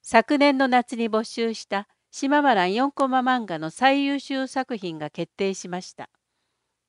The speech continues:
本市出身の漫画家、小西紀之さんが多数の応募作品を一つ一つ丁寧に審査して、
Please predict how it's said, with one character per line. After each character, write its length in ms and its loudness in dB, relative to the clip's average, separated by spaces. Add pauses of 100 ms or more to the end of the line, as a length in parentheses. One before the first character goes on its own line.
(100)
本 240 2
市 160 -8
出 180 -4
身 360 -6
の 120 -2
漫 240 -4
画 160 -8
家、 220 -10 (380)
小 120 4
西 320 0
紀 240 0
之 160 -8
さ 180 -6
ん 100 -10
が 160 -14 (360)
多 180 4
数 320 0
の 240 2
応 60 2
募 80 0
作 300 -2
品 300 -10
を 160 -10 (220)
一 280 0
つ 160 -4
一 240 -4
つ 160 -12
丁 240 2
寧 160 -4
に 100 -8
審 240 -8
査 200 -16
し 100 -20
て、 200 -20